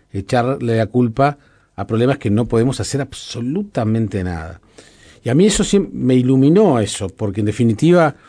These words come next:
son los famosos palos en la rueda de cosas que uno no puede cambiar. Y claro, ahora en tu libro eso está mucho más patente y mucho más presente que aquel ejemplo de I B M que ponía Enrique.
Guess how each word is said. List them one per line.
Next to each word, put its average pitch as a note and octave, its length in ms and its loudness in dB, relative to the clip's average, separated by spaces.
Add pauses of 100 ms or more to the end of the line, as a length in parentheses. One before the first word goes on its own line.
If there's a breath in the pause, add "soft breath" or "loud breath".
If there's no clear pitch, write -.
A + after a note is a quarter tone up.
(160 soft breath)
son - 160 0
los D3+ 80 2
famosos C#3+ 300 0
palos D3+ 380 0
en C3 140 0
la B2 100 0
rueda D3+ 340 2
de C#3 100 -2
cosas D3 260 -4
que - 140 -6
uno D3 200 2
no G2+ 140 -2
puede F#2+ 260 -4
cambiar. F2 460 -6 (600 loud breath)
Y G#2 120 -8
claro, E3+ 320 4
ahora F#3 600 4
en A2 140 -8
tu A2+ 100 -6
libro F#3 320 4
eso D#3+ 160 0
está F3+ 220 0
mucho E3 380 2
más C3 120 0
patente E3+ 460 0
y C3 60 2
mucho A#2+ 240 -2
más G#2 100 -4
presente C#3+ 480 -2
que A2+ 60 -2
aquel A#2 240 -4
ejemplo A2+ 440 -2
de G#2 120 2
I - 20 0
B G#2 160 2
M G#2+ 180 0
que G2 120 -4
ponía G2 560 -4
Enrique. F2+ 520 -8